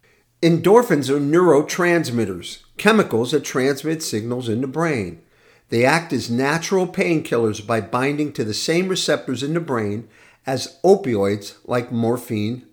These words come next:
and heroin. When released, endorphins can help reduce the perception of pain and create a feeling of euphoria. One of the most well-known ways to trigger the release of endorphins is through physical exercise.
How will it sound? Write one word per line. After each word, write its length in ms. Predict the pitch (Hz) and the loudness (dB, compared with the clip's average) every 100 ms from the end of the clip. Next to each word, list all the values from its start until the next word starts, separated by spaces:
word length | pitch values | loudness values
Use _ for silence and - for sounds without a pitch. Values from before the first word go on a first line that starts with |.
| - | -8
and 120 | 127 | -4
heroin. 580 | 135 156 143 104 85 82 _ _ _ _ _ _ _ _ | 0 2 2 0 -4 -14 _ _ _ _ _ _ _ _
When 220 | 127 190 | 2 6
released, 460 | 208 196 151 131 - | 6 6 4 0 -2
endorphins 600 | 135 131 147 156 170 - | 0 2 0 0 -4 -2
can 140 | 127 | -4
help 320 | 110 151 160 | -2 -2 0
reduce 380 | 175 127 139 135 | -2 -2 -4 -4
the 80 | 135 | -10
perception 580 | - 139 - 127 - 170 | -10 -6 -2 -2 0 -4
of 160 | 165 | -4
pain 300 | - 139 120 | -4 -4 -2
and 100 | 120 | -4
create 400 | 120 127 117 117 - | -6 -2 0 -2 -4
a 80 | 131 | -8
feeling 640 | - - 202 147 107 117 - | -8 -8 -4 -2 -2 -6 -10
of 160 | 113 117 | -8 -6
euphoria. 720 | 151 - 175 143 101 82 - _ _ - _ _ _ _ | -6 -4 -4 -2 -4 -8 -16 _ _ -20 _ _ _ _
One 200 | 147 175 | 2 4
of 80 | 175 | 4
the 80 | 156 | 4
most 340 | 143 131 - | 4 2 2
well-known 460 | 156 220 202 127 113 | 4 6 4 4 2
ways 240 | 117 113 | 2 0
to 100 | 123 | -6
trigger 320 | 110 135 117 | -4 -2 -2
the 100 | 113 | -2
release 380 | 107 110 117 - | -2 -2 -2 -2
of 140 | 120 | -2
endorphins 640 | 107 101 110 113 113 120 127 | -2 -2 -2 -2 -2 -4 -4
is 160 | 147 | -6
through 140 | - 156 | -4 -6
physical 460 | 156 110 101 - | -4 -6 -6 -2
exercise. 840 | 156 165 131 - 104 87 82 - - | 0 0 -6 -6 -6 -6 -12 -18 -20